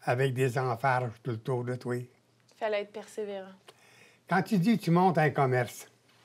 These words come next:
Speaker 1: travaille. Mais t'es pas capable d'avoir de l'argent pour acheter la bâtisse.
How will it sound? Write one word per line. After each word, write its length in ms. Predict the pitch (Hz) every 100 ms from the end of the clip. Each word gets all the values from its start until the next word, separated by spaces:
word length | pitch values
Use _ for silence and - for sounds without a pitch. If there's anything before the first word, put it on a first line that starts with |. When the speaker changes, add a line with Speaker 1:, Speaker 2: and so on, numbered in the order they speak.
| _ _ _ - -
Speaker 1:
travaille. 460 | - 120 123 123 82 - _ _ _ _ _ _ _ _ _ _ _ _ _ _ _ _ _ _ _ _ _ _ _ _ _ _ _ _ _ _ 170
Mais 380 | 208 240 - _ _ _
t'es 140 | - 147
pas 160 | 185
capable 480 | 175 180 - 233 196
d'avoir 320 | 165 160 170
de 60 | 160
l'argent 360 | 160 147 190 202
pour 160 | 180 160
acheter 400 | 143 - 240 220
la 100 | 170
bâtisse. 680 | 156 147 - 151 - -